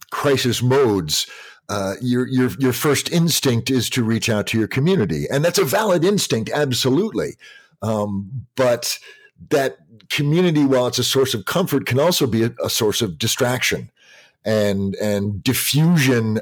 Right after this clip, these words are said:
of intent. And I, I think, I think your suggestion of, of unplugging, at least for a span of time each day from the internet's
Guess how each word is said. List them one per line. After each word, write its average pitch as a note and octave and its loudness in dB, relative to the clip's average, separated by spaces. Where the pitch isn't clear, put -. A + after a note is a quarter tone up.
of A2+ 2
intent. A2+ -2
And A2 0
I, A2+ 0
I - 0
think, E3 -4
I C3 0
think D3 -2
your C#3+ 2
suggestion B2 0
of, G#2+ 0
of A2 0
unplugging, C3+ 2
at D3+ -2
least F#3+ -2
for D#3+ 0
a C#3+ 4
span D3 0
of A#2+ -2
time B2+ -2
each A#2 -2
day G#2+ 2
from A#2+ -2
the B2 0
internet's A#2 0